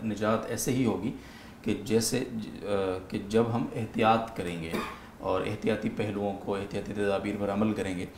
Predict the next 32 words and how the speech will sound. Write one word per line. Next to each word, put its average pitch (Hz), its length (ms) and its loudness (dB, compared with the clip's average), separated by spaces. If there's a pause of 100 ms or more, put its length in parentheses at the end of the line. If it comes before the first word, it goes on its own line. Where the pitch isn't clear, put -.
(380)
और 92 280 6
अपनी 117 380 2
ख्वाहिश 117 440 6
से - 180 2
ज़्यादा 104 400 4
हालात 101 400 4
के 110 100 -2
तकाज़ों 101 420 2
को 110 80 -2
समझने 92 380 -4
की 92 220 -6 (360)
कोशिश 101 280 -2
करेंगे, 98 340 -2
वो 104 340 4
हालात 98 320 0
के 110 100 -4
वो 107 160 2
तकाज़े 95 400 -2
जो 98 140 -2
उलमाए 92 280 -2 (100)
कराम 95 240 0
ने 104 120 0
हमें 95 200 -6
बताए 90 300 -4
हैं, 92 200 -6
जो 95 160 -6
तिब्बी 95 340 -4 (380)
अमले 98 200 0
ने 95 80 0
हमें 92 200 -2
बताए 87 260 -4
हैं, 95 160 -6